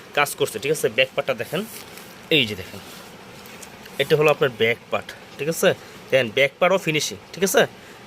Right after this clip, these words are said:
ব্যাক পার্টও খুব সুন্দর ফিনিশিং। এটা হলো আপনার কালার, হলো আপনার পাঁচটা কালার, এই একটা কালার, এই একটা কালার,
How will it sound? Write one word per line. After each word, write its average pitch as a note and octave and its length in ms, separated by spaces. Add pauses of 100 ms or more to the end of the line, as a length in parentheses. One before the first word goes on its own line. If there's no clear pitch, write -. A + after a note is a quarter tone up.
(140)
ব্যাক C3+ 220
পার্টও E3 280
খুব D#3+ 120 (100)
সুন্দর E3 260
ফিনিশিং। C3+ 300 (2250)
এটা B2+ 120 (140)
হলো D#3 180
আপনার G3+ 240 (1080)
কালার, C#3 300
হলো C#3+ 180
আপনার C#3+ 200 (140)
পাঁচটা B2 360
কালার, F#2+ 240 (800)
এই A#2+ 140
একটা - 240
কালার, G#2+ 240 (1900)
এই A2+ 160
একটা - 260
কালার, G#2 220